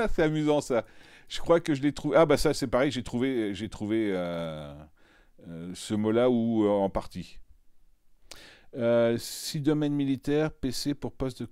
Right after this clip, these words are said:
euh, attends, le L un, poste élevé. Ouais.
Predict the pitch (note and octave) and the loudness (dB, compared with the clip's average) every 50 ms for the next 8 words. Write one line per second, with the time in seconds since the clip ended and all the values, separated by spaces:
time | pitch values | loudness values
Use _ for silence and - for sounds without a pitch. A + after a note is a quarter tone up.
0 | - A2 A#2 A#2 - - - _ _ _ - _ _ _ _ _ _ _ _ _ | -10 -10 -10 -10 -10 -14 -20 _ _ _ -20 _ _ _ _ _ _ _ _ _
1 | _ _ _ _ _ _ - _ A#2+ G2+ - A2+ G#2+ C#2 - G#2 G#2+ A2 A#2 A#2+ | _ _ _ _ _ _ -10 _ -10 -4 -4 -4 -4 -4 -4 -4 -2 0 0 0
2 | A#2+ A#2+ A#2+ A2+ - _ _ _ _ _ _ _ _ _ _ _ _ - _ - | 0 0 -2 -4 -6 _ _ _ _ _ _ _ _ _ _ _ _ -20 _ 0
3 | C3 C3 C#3 - - C3 C#3 C#3+ D3 D#3+ E3+ E3 - - - _ _ _ _ _ | 0 0 0 -2 -4 -4 -2 -2 -2 -4 -6 -10 -16 -20 -20 _ _ _ _ _
4 | _ _ _ _ _ _ _ _ - _ _ _ _ _ _ _ _ _ _ _ | _ _ _ _ _ _ _ _ -20 _ _ _ _ _ _ _ _ _ _ _
5 | _ _ _ _ - _ _ _ _ _ _ _ _ _ _ _ _ _ _ _ | _ _ _ _ -20 _ _ _ _ _ _ _ _ _ _ _ _ _ _ _
6 | - _ - A#2 A2+ A2 - - - A2 G#2 G#2 G2 F#2+ G#2 G#2+ A2+ A#2 B2 B2+ | -20 _ -6 -6 -4 -4 -8 -10 -8 -8 -6 -6 -6 -6 -6 -6 -6 -6 -8 -10
7 | A#2+ _ - _ _ _ _ _ _ _ _ _ - _ _ _ _ _ _ _ | -16 _ -20 _ _ _ _ _ _ _ _ _ -20 _ _ _ _ _ _ _
8 | _ _ _ _ _ _ _ _ _ _ _ _ _ _ _ _ _ _ _ _ | _ _ _ _ _ _ _ _ _ _ _ _ _ _ _ _ _ _ _ _
9 | _ _ _ - _ _ _ _ _ _ _ _ _ _ _ _ _ _ _ _ | _ _ _ -20 _ _ _ _ _ _ _ _ _ _ _ _ _ _ _ _
10 | - _ - G#2+ G#2+ A2+ B2 C3+ E3+ F#3+ | -20 _ -6 -2 0 2 4 2 2 0